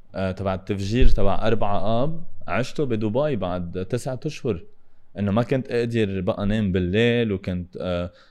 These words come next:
وعم هلوس باليلي صار، و-، لأنه قد ما تراكم علينا أزمات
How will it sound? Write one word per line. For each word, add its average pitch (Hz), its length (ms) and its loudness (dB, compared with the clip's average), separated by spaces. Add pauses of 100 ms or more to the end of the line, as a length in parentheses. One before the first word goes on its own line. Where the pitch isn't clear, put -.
(160)
وعم 113 320 -2
هلوس 113 400 -4
باليلي 92 420 -2
صار، 123 500 0
و-، 90 240 -6 (440)
لأنه 117 440 0
قد 117 220 -4
ما 117 140 0
تراكم 147 480 -2
علينا 117 420 -4
أزمات 107 600 -4